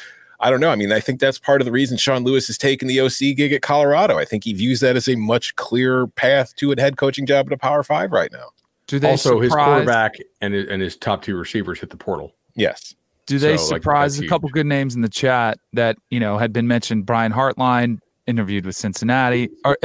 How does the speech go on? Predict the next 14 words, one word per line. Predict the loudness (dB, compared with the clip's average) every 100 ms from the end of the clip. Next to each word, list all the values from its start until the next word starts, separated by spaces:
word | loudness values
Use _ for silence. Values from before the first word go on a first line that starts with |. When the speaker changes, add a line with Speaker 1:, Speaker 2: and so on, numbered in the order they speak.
| -2 -2
Speaker 2:
or | -2
Jim | 0 0 2
Leonard, | 2 2 2 0
who | -4
says | -2 -2
he's | -2 -2
not | 0 0
gonna | -2
stay | -2 0
at | 0
Wisconsin. | -2 -2 -4 -6 -20 -20 -20 _ -2
Are | 0
those | 4 4 4
names, | 2 2 2 2 0 -8